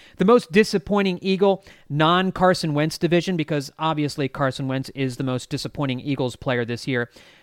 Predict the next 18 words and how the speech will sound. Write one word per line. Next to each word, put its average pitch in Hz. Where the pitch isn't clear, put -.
has 190
to 175
be 175
Zach 127
Ertz. -
Six -
games 175
for 160
Zach 127
Ertz. 90
He's 147
hurt 180
now. 98
Twenty-four 233
catches 160
on 139
forty-five 185
targets. -